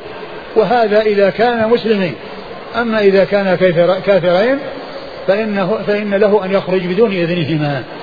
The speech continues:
ولا يحتاج إلى إذنهما، لأن، لأن كونهما يعني لا يريدون أن يجاهد لأنهم يريدون، لا يريدون للإسلام أن ينتصر ولا يريدون للمسلمين أن يتقووا وأن ينتصروا،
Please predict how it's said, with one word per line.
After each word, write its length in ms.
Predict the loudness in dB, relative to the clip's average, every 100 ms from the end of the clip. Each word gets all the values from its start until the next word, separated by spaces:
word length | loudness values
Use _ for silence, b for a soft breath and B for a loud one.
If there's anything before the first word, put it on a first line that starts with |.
| -16 -16 -16 -16 -6
ولا 240 | 0 2 2
يحتاج 360 | 0 0 0
إلى 200 | 2 2
إذنهما، 580 | 0 0 -2 -2 -4 -6 -6
لأن، 600 | -4 -2 -2 0 0 -2 -8 -12 -14 -6
لأن 720 | -2 0 0 0 0 0 -2 -4 -6 -8 -2
كونهما 600 | 0 0 -2 -2 0 0
يعني 320 | -2 -2 -2
لا 160 | 2
يريدون 300 | 4 4 2
أن 160 | 0 0
يجاهد 520 | 2 4 2 2 0 -2 -10 -12 -14 -14 -10 -2
لأنهم 420 | 0 2 0 0
يريدون، 440 | 0 2 2 0 -2 -4
لا 160 | 2 4
يريدون 280 | 4 2 0
للإسلام 440 | 2 2 2 0
أن 80 | 0
ينتصر 380 | 0 0 0 -2 -4 -12 -12 -14 -14 -14 -8 0
ولا 240 | 2 4
يريدون 380 | 4 4 0 2
للمسلمين 540 | 0 0 0 0 0
أن 100 | -2
يتقووا 640 | 0 -2 0 2 2 2 0
وأن 220 | -2 -2
ينتصروا، 560 | -2 0 0 0 -2